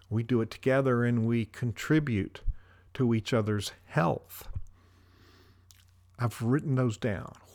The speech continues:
What are my targets and how am I doing? How will I improve myself, my productivity? So there's a whole track. I've got three company goals and I've got a personal goal.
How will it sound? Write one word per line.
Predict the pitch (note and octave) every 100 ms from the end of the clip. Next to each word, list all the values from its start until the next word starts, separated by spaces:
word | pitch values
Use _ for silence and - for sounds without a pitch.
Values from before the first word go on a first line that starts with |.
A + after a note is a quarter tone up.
| -
What | D#3 F#3 - -
are | C3+ C3+
my | A#2+ A2 A2+
targets | - - - B2 B2 - - - - -
and | G2
how | - B2+ B2
am | A2
I | G#2
doing? | F#2 G#2 F#2 F2 G#2+ - _ _ - - - -
How | - D#3+
will | F#3 E3
I | C#3 D#3
improve | C#3+ G#2+ - - E3+ E3+ D#3 A#2
myself, | A#2 A2+ - - B2 A#2+
my | B2+ A2
productivity? | - A2 G#2 - A#2 G#2 G2
So | - A#2
there's | A2 G#2
a | G#2+
whole | - C#3+ B2+
track. | - B2+ A2+ G#2 - - - - - -
I've | B2+
got | B2 A2
three | - C3+ C#3+ C#3 B2+ A2+ - -
company | D#3 D3 C#3+
goals | A2+ A2+ A2+ A2 -
and | A#2+
I've | A#2 A2+
got | A#2 A#2+
a | A2+
personal | - - A#2 D3+ - D#3 A2+
goal. | G2 F2 - A#2